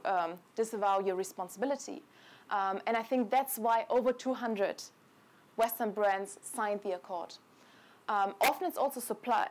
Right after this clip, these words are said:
suppliers of suppliers. So for instance, um, Aldi and Lidl, the, the discounters, they kind of, um, suggested to a lot of their suppliers that they please go and sign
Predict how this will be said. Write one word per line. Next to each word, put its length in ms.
suppliers 500
of 100
suppliers. 520
So 260
for 140
instance, 500
um, 240
Aldi 300
and 100
Lidl, 460
the, 320
the 60
discounters, 800
they 500
kind 300
of, 320
um, 220
suggested 640
to 100
a 60
lot 160
of 100
their 80
suppliers 680
that 120
they 140
please 280
go 180
and 120
sign 340